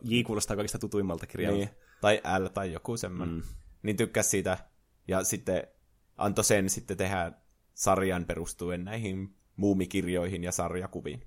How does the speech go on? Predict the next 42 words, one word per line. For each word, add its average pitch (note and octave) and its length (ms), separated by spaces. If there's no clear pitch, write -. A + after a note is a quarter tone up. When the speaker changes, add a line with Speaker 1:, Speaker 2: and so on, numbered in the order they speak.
Speaker 1:
Siis - 360
hetkinen, D3 320
hetkinen. E2 380
Siis G#2+ 180
mennäänpä D3+ 240
hetki C3 180
vielä G#2+ 120
takaisinpäin. G2 480
Siis G2+ 160
onko C#3+ 180
tää D3+ 160
Alfred C#3 540
J. G2+ 140
Kwak? G#2+ 320
Minkä F3 180
maalainen B2+ 440
sarja G2+ 260
tää D#2 160
on? C#2 100
Eikö, A#2+ 120
onko E3 100
tää F3+ 100
Speaker 2:
No - 20
Speaker 1:
niinku, D#3 140
Speaker 2:
si- C3 80
Speaker 1:
mä D#3 80
oon D#3+ 100
ymmärtänyt, D3 320
että A2+ 40
tää A#2 80
on A#2 40
joku A2+ 100
saksalainen F#2 640
tai F2 140
joku F#2 220
hollantilainen F2 580
tai D#2+ 120
joku D#2+ 120
tämmönen. E2+ 160
Speaker 2:
Joo, C#3 120
siis B2 240
tämä A#2+ 280